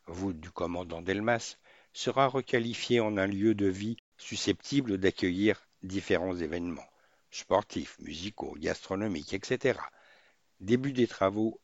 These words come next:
fin deux mille vingt-trois. D'ores et déjà, Dansons sous la voûte se tient pour la deuxième année consécutive. Dernier rendez-vous le quatorze juin prochain. L'occasion de venir participer à des cours de danse gratuits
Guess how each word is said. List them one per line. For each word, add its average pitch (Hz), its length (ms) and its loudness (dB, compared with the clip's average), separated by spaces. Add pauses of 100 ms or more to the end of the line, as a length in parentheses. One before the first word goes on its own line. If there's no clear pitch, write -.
fin 95 340 -2 (100)
deux 104 160 -4
mille 101 180 0
vingt-trois. 95 440 -4 (920)
D'ores 123 300 0
et 117 80 6
déjà, 104 440 2 (360)
Dansons 92 500 -2
sous - 200 -8
la 92 140 6
voûte 139 240 0 (460)
se - 160 2
tient 135 320 2
pour 117 200 2
la 107 120 8
deuxième 107 440 4
année 104 220 4
consécutive. - 760 -8 (680)
Dernier 117 340 4
rendez-vous 110 400 2
le 135 120 4
quatorze 123 500 2
juin 123 260 0
prochain. - 420 -4 (720)
L'occasion 101 460 0
de 98 120 -2
venir 98 340 -2
participer 98 800 4 (320)
à 87 120 0
des 87 160 -2
cours 92 240 -4
de 92 100 -4
danse 90 320 -2
gratuits 90 540 -2